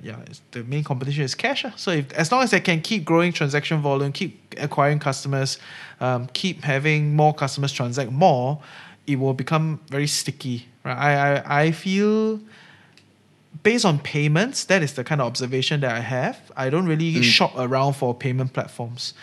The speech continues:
Speaker 1: right? So, it, I mean, just on the simple, like, Pay, PayLah and PayNow kind of thing, right?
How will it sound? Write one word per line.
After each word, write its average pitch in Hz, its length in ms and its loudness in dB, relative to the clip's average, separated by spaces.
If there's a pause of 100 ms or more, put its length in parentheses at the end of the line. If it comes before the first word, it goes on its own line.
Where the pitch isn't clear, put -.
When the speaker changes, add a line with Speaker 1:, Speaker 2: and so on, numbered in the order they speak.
(360)
Speaker 1:
right? 135 100 2
So, 165 220 4
it, 160 200 2
I 170 60 0
mean, 233 160 2
just 254 240 2
on 156 140 4
the 147 120 6
simple, 175 600 2
like, 131 180 -2
Pay, 160 220 2
PayLah 156 640 2
and 123 100 -6
PayNow 139 440 0
kind 131 120 0
of 120 100 -6
thing, 120 160 -6
right? 123 300 -4